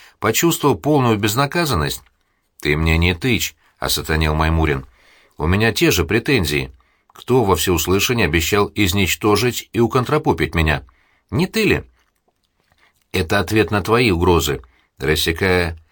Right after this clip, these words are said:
указательным пальцем воздух после каждого слова, выкрикнул Киселев. «Прошу вас сесть на свои места», рявкнула Наталья. «Хотя в их среде не принято употреблять слово «сидеть»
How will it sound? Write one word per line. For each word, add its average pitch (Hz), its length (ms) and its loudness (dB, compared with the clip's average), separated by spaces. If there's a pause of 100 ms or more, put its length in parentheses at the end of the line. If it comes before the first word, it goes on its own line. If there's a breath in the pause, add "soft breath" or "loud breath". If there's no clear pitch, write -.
(200 soft breath)
указательным 87 640 0
пальцем 87 360 0
воздух 95 420 0
после 85 260 -2
каждого 82 420 -2
слова, 117 420 -2 (340 soft breath)
выкрикнул 87 560 0
Киселев. 101 560 -2 (600 soft breath)
«Прошу - 340 0
вас 80 160 2
сесть 85 200 0
на 87 80 -2
свои 90 220 0
места», 101 420 -2 (240)
рявкнула 76 560 -2
Наталья. 80 480 -2 (840 soft breath)
«Хотя 104 300 0
в 139 80 2
их 123 80 2
среде 135 400 0 (160)
не 147 200 -2
принято 90 360 0
употреблять 87 520 0
слово 85 260 2
«сидеть» 95 540 -2